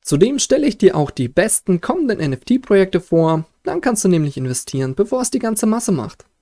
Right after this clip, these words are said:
Ebenso stelle ich dir noch sehr kleine Projekte unter fünf Millionen Market Cap vor mit enorm viel Wachstumspotenzial.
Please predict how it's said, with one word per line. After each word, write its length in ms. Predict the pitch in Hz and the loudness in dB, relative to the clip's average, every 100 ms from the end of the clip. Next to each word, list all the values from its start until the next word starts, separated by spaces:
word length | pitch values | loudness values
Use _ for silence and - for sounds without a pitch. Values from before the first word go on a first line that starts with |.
| _ _ _ - | _ _ _ 0
Ebenso 420 | 156 156 151 156 | 2 4 2 0
stelle 280 | - 269 294 | 0 0 0
ich 140 | 226 | 0
dir 140 | - 175 | 2 2
noch 220 | 151 135 | 2 0
sehr 320 | - 123 110 | -2 -4 -4
kleine 400 | - 139 196 277 | -6 -6 -4 -4
Projekte 540 | - 208 196 190 175 | -2 -2 0 0 -2
unter 320 | 202 311 233 208 | -2 -2 0 -2
fünf 280 | - 185 | -2 -2
Millionen 380 | 160 143 131 127 | -2 -2 -2 -4
Market 340 | 151 - - - | -6 -8 -10 -6
Cap 220 | 175 - | -6 -4
vor 360 | - 151 147 - | -4 -4 -4 0
mit 280 | 208 285 - | 0 0 -4
enorm 480 | 233 208 233 254 - | -2 0 -2 -4 -2
viel 240 | 226 196 | -2 -2
Wachstumspotenzial. 1160 | 196 226 - 196 - - 147 131 - 120 82 | -6 -8 -4 -4 -4 -10 -8 -6 -8 -10 -12